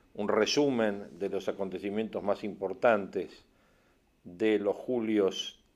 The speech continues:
de todas las fechas de julio de todos los tiempos, pero con esta particular visión, que era un poco la visión con la cual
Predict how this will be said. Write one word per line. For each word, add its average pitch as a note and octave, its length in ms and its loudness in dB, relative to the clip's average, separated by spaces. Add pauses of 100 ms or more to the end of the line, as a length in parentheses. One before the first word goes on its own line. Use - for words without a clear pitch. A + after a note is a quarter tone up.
(360)
de G#2 200 0
todas A#2 360 4
las G2+ 120 4
fechas G#2+ 320 -2
de G2+ 80 4
julio G#2+ 420 0
de F#2 80 0
todos A2 280 2
los G2 160 -4
tiempos, A2 600 -2 (840)
pero A2+ 220 6
con A#2 140 2
esta A#2 240 4
particular A2 540 4
visión, A#2 360 0
que D3+ 80 2
era D3 100 8
un C#3 100 2
poco F3 300 8
la D#3+ 80 12
visión D3 440 6
con C#3+ 160 6
la C3+ 100 10
cual C3 440 10